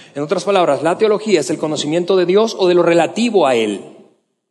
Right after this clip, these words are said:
La vida desde la perspectiva de Dios, el ser humano desde la perspectiva de Dios, ¿sí? Los problemas desde la perspectiva de Dios.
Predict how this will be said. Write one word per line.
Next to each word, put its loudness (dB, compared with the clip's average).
La 0
vida 0
desde 0
la 2
perspectiva 0
de 4
Dios, 0
el -4
ser 0
humano -4
desde -4
la -4
perspectiva -2
de 0
Dios, -6
¿sí? -6
Los -4
problemas 0
desde -2
la -2
perspectiva -2
de 0
Dios. 2